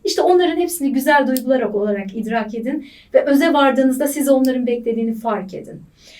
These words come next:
Eğer öze varırsanız ve bu duyguları fark ederseniz, eğitimini tamamlayıp para kazanmış çocuk gibi onlara yardım edeceksiniz. Nasıl yapacaksınız biliyor musunuz?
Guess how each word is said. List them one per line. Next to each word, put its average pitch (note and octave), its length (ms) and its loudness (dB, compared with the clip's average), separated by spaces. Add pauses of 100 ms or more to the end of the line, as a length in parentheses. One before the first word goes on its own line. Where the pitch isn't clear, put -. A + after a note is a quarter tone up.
(160)
Eğer G#4 360 4
öze C#4 340 6
varırsanız G#3+ 800 0 (760)
ve A#3+ 160 0
bu C#4+ 120 -2
duyguları A#3+ 440 4
fark A3+ 280 0
ederseniz, A3+ 680 -2 (440)
eğitimini D#4 500 4
tamamlayıp C#4+ 580 2
para D#4 200 4
kazanmış B3 480 0
çocuk C4 340 -4
gibi A#3 360 -4 (640)
onlara D4+ 340 6
yardım B3 400 4
edeceksiniz. G3+ 640 -2
Nasıl D#4+ 220 0
yapacaksınız G#3 560 -4
biliyor D4 180 -4
musunuz? - 400 -10